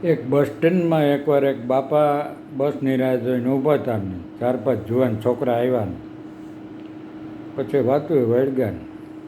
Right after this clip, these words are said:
બાપાને કે, "બાપા, કેટલું ભણ્યા?" તો, "અરે ભાઈ, અમારા વખતમાં ભણવાનું ક્યાં હતું?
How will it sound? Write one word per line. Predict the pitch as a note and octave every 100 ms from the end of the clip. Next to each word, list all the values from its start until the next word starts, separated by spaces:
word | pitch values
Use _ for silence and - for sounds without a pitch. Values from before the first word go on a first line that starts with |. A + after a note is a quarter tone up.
| - - - - A#2
બાપાને | B2 C#3 C3+
કે, | C#3
"બાપા, | B2+ C#3 C#3+
કેટલું | B2 A2 A2+ E3+ A2+
ભણ્યા?" | A#2 B2 B2 G2+ - - - - - - - - - - - - - -
તો, | G2+
"અરે | D#3 E3+
ભાઈ, | B2 C3 B2+
અમારા | C#3+ C#3 B2+
વખતમાં | A#2+ B2 A2+ A2+ A2
ભણવાનું | A2 B2 B2 A2+ F#2 -
ક્યાં | A2+ A2 G2
હતું? | F#2+ - - -